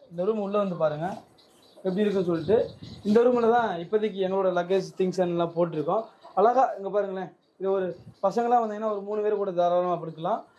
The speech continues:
அஹ், நல்லா இருக்கும். நீங்க உள்ளே வந்து பாத்தீங்கன்னா உங்களுக்கு வெஸ்டர்ன் டாய்லெட்லாம் வச்சிருக்காங்க,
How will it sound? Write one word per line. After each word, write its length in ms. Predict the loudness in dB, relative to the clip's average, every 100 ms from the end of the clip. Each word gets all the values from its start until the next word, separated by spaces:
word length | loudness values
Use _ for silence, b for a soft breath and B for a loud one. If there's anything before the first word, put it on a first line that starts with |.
| b _
அஹ், 140 | -4 -2
நல்லா 180 | 2 2
இருக்கும். 280 | 2 -4 -8 -10 -10
நீங்க 220 | 0 2 2
உள்ளே 220 | 2 4
வந்து 160 | 4 2
பாத்தீங்கன்னா 280 | -2 0 -2
உங்களுக்கு 220 | -2 -4
வெஸ்டர்ன் 220 | -2 0
டாய்லெட்லாம் 400 | 2 0 0 -2
வச்சிருக்காங்க, 420 | -2 -6 -8 -2